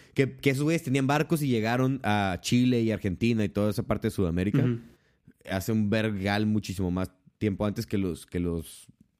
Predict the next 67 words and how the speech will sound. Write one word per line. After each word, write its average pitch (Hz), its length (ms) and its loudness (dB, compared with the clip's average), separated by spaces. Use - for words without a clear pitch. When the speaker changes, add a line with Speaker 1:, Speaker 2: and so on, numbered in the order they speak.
Speaker 1:
siberianos 90 640 -2
por... 73 320 -6
por 71 140 -2
el 71 120 0
Speaker 2:
A 131 40 6
mí, - 0 -
a - 0 -
mí 143 40 8
me 147 60 6
Speaker 1:
estrecho - 100 0
Speaker 2:
han 151 60 6
Speaker 1:
de 170 120 6
Bering. 202 80 4
Speaker 2:
contado, 143 460 4
güey, 180 340 2
bueno, 147 200 4
pues 131 140 2
eso 147 80 4
ya 151 120 4
mucho 156 200 2
después, 135 440 0
que - 180 2
los 135 100 6
vikingos 139 340 4
sí 156 60 4
llegaron 143 340 4
antes 139 540 0
Speaker 1:
Ujú. - 120 -20
Speaker 2:
que 131 120 0
los 123 300 0
españoles 123 840 0
a - 100 -18
América. 120 380 0
Speaker 1:
Ah, 175 220 0
eso 185 160 -2
sí, 202 200 2
güey, 139 200 2
Leif 135 220 2
Erikson, 156 420 2
güey, 92 160 0
eso 117 100 -2
es 123 100 -2
algo 127 200 0
súper 95 240 -4
conocido, 87 460 -2
güey. 143 140 0
Speaker 2:
Sí, 120 140 2
güey. 120 140 0
Speaker 1:
Según 101 180 0
Speaker 2:
Ya, 135 100 6
Speaker 1:
yo, 147 40 2
Speaker 2:
ya, 147 60 2
Speaker 1:
Leif - 140 4
Speaker 2:
ya, 156 100 6
Speaker 1:
Erikson, 160 200 2
Speaker 2:
ya 165 60 10
está 180 120 6
Speaker 1:
güey, 185 40 8
Speaker 2:
muy 185 100 8
Speaker 1:
que 180 40 6
vino - 20 6
para 180 100 6
Speaker 2:
mainstream 170 300 4
Speaker 1:
acá. 143 80 4
Speaker 2:
eso, 143 160 -2
güey, 120 160 0
¿no? 135 160 -2